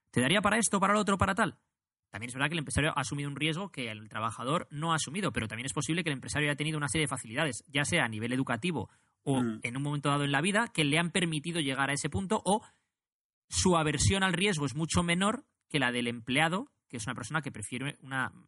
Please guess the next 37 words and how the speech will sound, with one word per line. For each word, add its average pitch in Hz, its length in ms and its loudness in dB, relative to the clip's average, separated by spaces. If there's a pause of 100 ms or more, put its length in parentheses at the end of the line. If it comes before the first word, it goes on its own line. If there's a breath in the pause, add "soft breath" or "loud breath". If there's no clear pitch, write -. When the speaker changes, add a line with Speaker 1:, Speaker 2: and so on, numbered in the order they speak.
(120)
Speaker 1:
mayor 127 220 -8
certeza 135 320 -4
respecto 131 260 -10
a 117 40 -10
sus 107 100 -14
ingresos, 101 320 -16
¿no? 160 80 -8 (360 soft breath)
Speaker 2:
Mm. 135 120 4
Speaker 1:
Todo 202 160 4
esto 196 240 2
va 196 120 4
siempre 190 480 0
en 196 160 -4 (1200)
grises, 151 560 2
grises, 143 500 0
grises. 143 400 -2 (420)
No 147 220 4
os - 80 4
quedéis 175 280 2
en 139 60 2
el 117 80 4
blanco 147 260 4
o - 20 4
en 185 60 4
el 190 80 2
negro, 175 320 2 (360)
evaluad 127 480 4
vuestros 170 360 2
grises 175 500 0
y 143 100 0
los 127 160 2
grises 143 240 0
del 127 120 -2
vecino 127 400 -2 (300)
e 139 60 -2
intentar 135 520 0
entender 180 600 -2